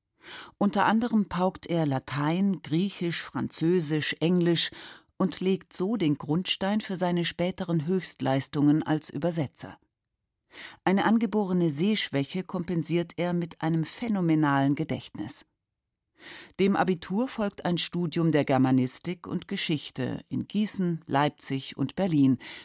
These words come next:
gekrönt von einer Dissertation. Wolfskehl schließt sie achtzehnhundertdreiundneunzig summa cum laude ab. Beide Teile dieser Doktorarbeit sind Kapitel eines größeren Werkes,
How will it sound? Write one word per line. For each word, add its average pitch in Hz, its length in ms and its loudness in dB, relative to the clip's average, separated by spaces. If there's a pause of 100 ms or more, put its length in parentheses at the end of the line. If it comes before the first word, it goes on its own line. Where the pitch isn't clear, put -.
(160)
gekrönt 156 480 0
von 208 260 -4
einer 190 260 0
Dissertation. 175 880 -6 (1160)
Wolfskehl 240 600 0
schließt 190 480 -4
sie 175 240 -4
achtzehnhundertdreiundneunzig 151 1700 0
summa 208 380 0
cum 214 260 -2
laude 160 420 0
ab. - 240 -10 (1000)
Beide 180 320 2
Teile 160 340 2
dieser 127 300 -2
Doktorarbeit 143 960 2
sind 156 240 2
Kapitel 214 540 -2
eines 151 360 2
größeren 165 580 0
Werkes, 165 520 0